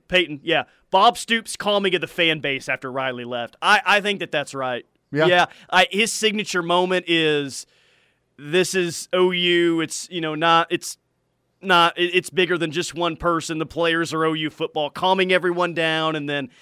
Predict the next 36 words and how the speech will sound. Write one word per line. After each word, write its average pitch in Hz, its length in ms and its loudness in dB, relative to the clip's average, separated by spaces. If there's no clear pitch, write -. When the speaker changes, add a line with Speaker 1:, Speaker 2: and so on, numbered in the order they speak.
Speaker 1:
leading 180 340 0
O 175 100 0
U 165 180 -4
to 156 160 -6
a - 20 -2
bowl 151 240 0
victory. 143 680 -4
Yeah, 117 280 -2
I 135 100 2
think 135 220 -8
that 117 100 -16
that's 113 180 -12
probably 107 340 -10
Speaker 2:
Yeah, 147 100 0
Speaker 1:
it. 127 80 -4
I, - 20 -2
I 127 60 -2
would 123 40 -6
Speaker 2:
probably 135 280 0
Speaker 1:
agree 117 180 -4
Speaker 2:
right. 113 100 -2
Speaker 1:
with 123 100 -6
that. 110 260 -12
Speaker 2:
Yep, 131 200 -4
that's 131 220 -10
good. 135 160 -4
Speaker 1:
That's 127 140 -10
good. 110 260 -12
Speaker 2:
Really 131 240 -2
good. 113 300 -4
Speaker 1:
You 151 140 -6
want 165 120 -2
an 147 60 -4
under 151 220 -4
the 131 100 -8
radar 143 520 -2